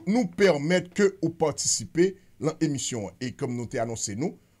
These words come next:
au cours de ce moment, bonne nouvelle que ligne 401 429 67 87 là, eh bien, lui-même, lui a fonctionné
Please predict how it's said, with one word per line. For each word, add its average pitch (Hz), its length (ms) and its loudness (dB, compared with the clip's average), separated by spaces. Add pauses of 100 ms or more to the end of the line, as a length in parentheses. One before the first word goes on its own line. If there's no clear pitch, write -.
(100)
au 147 100 2
cours 151 200 -4
de 139 100 -2
ce 139 140 -4
moment, 123 400 -2
bonne 131 260 -2
nouvelle 131 400 -2
que 135 120 -6
ligne 156 520 0 (240)
401 175 600 -4
429 123 600 -8
67 127 580 -6
87 117 580 -10
là, 139 180 -8 (380)
eh 127 80 -4
bien, 143 320 0
lui-même, 120 480 -6 (320)
lui 208 180 4 (100)
a 127 120 -4
fonctionné 196 800 2